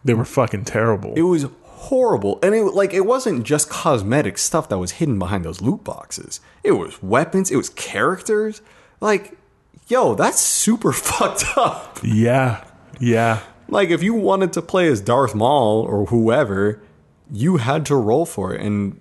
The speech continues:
Speaker 2: you know, yeah, you get free loot boxes by playing the game. Someone said you had to play, like, forty hours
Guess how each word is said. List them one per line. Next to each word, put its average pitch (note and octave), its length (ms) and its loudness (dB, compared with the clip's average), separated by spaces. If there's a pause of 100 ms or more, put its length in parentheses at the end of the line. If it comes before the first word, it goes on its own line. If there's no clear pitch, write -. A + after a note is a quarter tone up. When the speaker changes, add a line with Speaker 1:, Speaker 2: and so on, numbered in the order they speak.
Speaker 2:
you D#3 100 0
know, G#2 140 2
yeah, G#2 300 2
you G2 220 -4
get - 440 -2
free F#2 300 -4
loot E2+ 200 -6
boxes F2 540 -6
by F2 160 -4
playing F2+ 320 -4
the E2+ 80 -6
game. F2+ 320 -2 (300)
Someone C3+ 280 0
said G2+ 220 0
you A#2 60 4
had A2+ 120 4
to F#2 220 -4 (320)
play, G2+ 240 0
like, F2+ 180 -4
forty G2+ 440 2
hours F#2 400 2